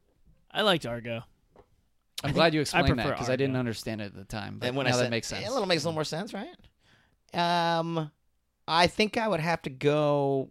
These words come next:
Speaker 3: with The Departed.
Speaker 1: Just the cast?
Speaker 3: It's just good. Yeah, it's a good movie. Argo's good. Uh, it's a little, I mean, I don't know.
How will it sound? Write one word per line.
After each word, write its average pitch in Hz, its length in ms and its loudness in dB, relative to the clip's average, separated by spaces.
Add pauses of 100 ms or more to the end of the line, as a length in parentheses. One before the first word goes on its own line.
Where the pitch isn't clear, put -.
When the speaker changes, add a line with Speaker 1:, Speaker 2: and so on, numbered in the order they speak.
Speaker 3:
with 156 220 -2
The 196 80 0
Departed. 170 580 -4 (1200)
Speaker 1:
Just 131 160 -4
the 120 80 -8
cast? 117 440 -6
Speaker 3:
It's 190 200 0
just 214 240 -4
good. 175 220 2
Yeah, 247 140 4
it's 311 140 2
a 302 40 -4
good 370 180 2
movie. 381 480 0 (200)
Argo's 294 340 4
good. 190 400 2 (360)
Uh, 156 760 2 (1400)
it's 175 160 -4
a 196 40 2
little, 185 520 4 (2750)
I - 60 -8
mean, 131 120 -2
I 110 40 -2
don't 92 120 -6
know. 90 180 -8